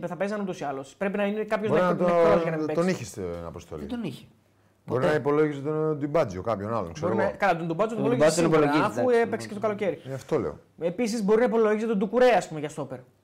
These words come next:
Speaker 1: Δεν το ξε-, δεν το ξέρω σίγουρα. Δηλαδή, είναι και άλλοι παίκτες που μπορεί να, ε, υπολογίζονται για εκεί.
Speaker 3: Πείτε για Παναγίδη. Τι να πούμε για
Speaker 1: Το είπε,
Speaker 3: Παναγίδη,
Speaker 1: Κώστας
Speaker 3: είπε ο
Speaker 1: το είπε.
Speaker 3: Κώστας.
Speaker 2: Παναγίδη νομίζω ότι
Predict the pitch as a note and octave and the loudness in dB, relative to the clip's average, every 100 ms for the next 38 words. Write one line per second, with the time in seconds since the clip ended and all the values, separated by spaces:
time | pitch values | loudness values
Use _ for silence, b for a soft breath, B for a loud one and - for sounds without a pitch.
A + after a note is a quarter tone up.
0 | _ _ _ F3+ A#3+ - F3+ A3 A3 F#3 | _ _ _ -4 -2 -2 -2 -4 -2 -4
1 | D3+ - D3 C#3 D3 E3 G3 F#3+ F#3+ - | -4 -4 -6 -4 -2 -2 0 -2 -4 -8
2 | - G#3 A#3+ B3 B3 A3+ F3+ E3 D#3+ D#3+ | -16 -4 -2 2 4 4 0 -4 -6 -4
3 | D#3+ D#3 D3+ D3+ C#3+ D2+ C3+ D3+ C#3+ D#3+ | -2 -2 -2 -4 -6 -10 -12 -12 -4 -2
4 | D#3 D3+ C#3+ D3 C#3+ C3 b b - A3 | -2 -4 -4 -4 -6 -12 b b -4 -2
5 | A3 G3+ G3 G3 F#3 C#3+ - D#4 G#3+ A#2+ | 0 2 2 2 2 0 0 -2 -2 -2
6 | A#2 C4+ C#4 D#3 A#3 B3+ - C#3 F3+ - | 0 0 0 0 0 -2 -2 -4 -4 -2
7 | A2+ B2+ E3 E3 F3+ F3+ F3 E3+ F#3 F#3 | -2 -2 -2 -2 -2 -2 -4 -4 -4 -4